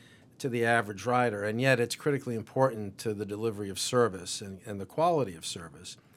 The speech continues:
We in, in Metro Boston, um, the M B T A system, have, uh, periodically discussed heartily, um,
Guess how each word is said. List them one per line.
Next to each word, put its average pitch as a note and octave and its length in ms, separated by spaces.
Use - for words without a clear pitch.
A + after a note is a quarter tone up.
We E3+ 300
in, A#2 500
in A#2 320
Metro B2 320
Boston, B2+ 720
um, G#2+ 520
the A#2 80
M A2+ 100
B G#2+ 140
T A#2+ 240
A B2 400
system, B2 640
have, A#2 580
uh, A2 460
periodically B2 880
discussed A#2+ 720
heartily, A#2 800
um, G#2 540